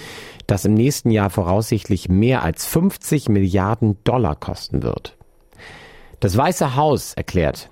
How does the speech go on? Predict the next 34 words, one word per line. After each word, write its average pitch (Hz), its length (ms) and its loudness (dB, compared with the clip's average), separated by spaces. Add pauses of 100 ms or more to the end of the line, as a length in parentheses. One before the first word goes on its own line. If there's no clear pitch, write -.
dass 85 160 0
es 92 100 -2
Gespräche 120 480 0
über 101 160 2
die 101 80 4
Bildung 120 400 4
einer 101 320 2
Seestreitkraft 85 960 -2
führt, 101 340 0
um 92 220 0
Handelsschiffe 117 640 0
im 101 80 2
Roten 98 400 2
Meer 95 160 4
zu - 160 -4
eskortieren, 110 880 -2 (280)
nachdem 98 280 2
drei 104 260 2
Schiffe - 320 -2
von 92 200 0
Raketen 107 440 -2
getroffen 87 500 0
wurden, 85 280 2 (340)
die 95 80 0
von 95 240 2
der 87 160 2
von - 200 -2
Iran 85 400 0
unterstützten 90 640 -2
Houthi-Miliz 104 640 2
in 98 180 2
Jemen 101 340 2
abgefeuert - 640 -2
wurden. 57 360 -4